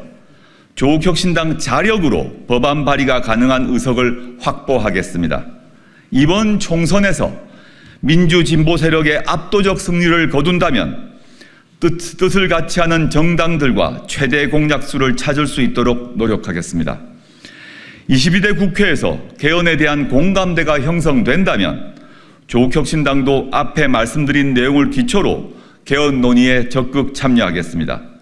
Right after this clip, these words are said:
비록 작은 정당이지만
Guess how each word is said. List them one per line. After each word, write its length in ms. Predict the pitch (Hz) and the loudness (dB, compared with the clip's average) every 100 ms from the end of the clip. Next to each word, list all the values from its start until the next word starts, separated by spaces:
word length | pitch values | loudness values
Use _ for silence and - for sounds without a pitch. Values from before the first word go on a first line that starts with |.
| _ _ - - - - - | _ _ -20 -20 -20 -20 -2
비록 560 | 156 165 160 - - | 0 0 -2 -10 -12
작은 440 | - 120 151 196 180 | -4 -2 2 2 2
정당이지만 920 | 180 180 175 120 82 87 117 131 | 2 2 2 0 -2 -2 -2 -6